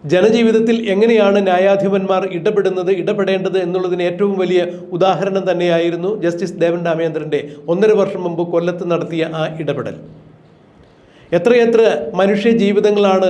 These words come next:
റോഡിൽ നാട്ടിയ ഫ്ലക്സ് കൊണ്ടും കൊടിതോരണങ്ങൾ കൊണ്ടും കാഴ്ച മറഞ്ഞ് അപകടങ്ങളുണ്ടായി റോഡിൽ ജീവൻ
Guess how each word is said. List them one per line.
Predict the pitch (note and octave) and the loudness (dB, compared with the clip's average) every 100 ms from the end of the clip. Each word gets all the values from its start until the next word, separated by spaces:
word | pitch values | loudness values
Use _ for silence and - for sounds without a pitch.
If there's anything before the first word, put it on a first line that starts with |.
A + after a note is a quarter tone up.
| E3 F3 | 0 0
റോഡിൽ | F#3+ G3 G3 F3+ | 2 2 0 -2
നാട്ടിയ | F3+ G3+ F#3+ F#3 | -2 0 -2 0
ഫ്ലക്സ് | F3 - G3+ | -4 -2 -2
കൊണ്ടും | F#3 F#3 F#3 | -2 -2 -2
കൊടിതോരണങ്ങൾ | F3 G3 F#3 F3 F#3 F3 | -2 0 -2 -2 -4 -4
കൊണ്ടും | F3 F3+ F3+ - - | -2 -4 -6 -14 -2
കാഴ്ച | F3 F#3+ G3 G3+ | 2 2 0 -2
മറഞ്ഞ് | F3 E3+ E3+ E3 | -2 -2 -4 -4
അപകടങ്ങളുണ്ടായി | E3 F3+ F#3 F#3 F3+ E3+ E3+ E3 - - - - E3+ | -4 -2 -2 -2 -2 0 0 -2 -6 -16 -18 -2 0
റോഡിൽ | F3+ F3+ - - - C#3+ | 2 0 -2 -10 -14 -6
ജീവൻ | F3 F#3 | -2 -2